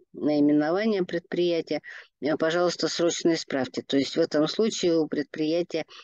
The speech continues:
есть возможность быстренько, м, поправиться. Ну, естественно, так бывает не всегда и не со всеми налоговыми органами. То есть, если налоговые органы загружены, то, естественно, не будет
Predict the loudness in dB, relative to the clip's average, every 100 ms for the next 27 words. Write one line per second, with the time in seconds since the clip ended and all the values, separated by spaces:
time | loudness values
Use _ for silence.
0 | _ -2 -2 2 2 6 6 6 4 2
1 | 0 0 0 0 0 -2 -4 _ _ _
2 | _ _ -12 -4 -2 -2 -6 -12 _ _
3 | _ _ _ _ -4 -2 0 2 0 -2
4 | -8 -10 -20 -20 _ 2 4 4 2 2
5 | 0 2 4 4 2 0 2 2 0 0
6 | 0 0 -2 -2 -2 0 2 0 0 -6
7 | -4 0 2 0 -4 _ _ _ -10 -4
8 | 0 0 0 0 2 2 2 2 -2 -2
9 | -2 -2 -4 -8 -20 _ -8 -4 -4 -2
10 | -2 -2 2 4 4 4 2 2 0 0
11 | 0 -2 0 -2 -2 -4 -2 0 0 0
12 | 0 0 -2 -4 -4 -6 -4 -4 -2 0
13 | 2 2 0 -4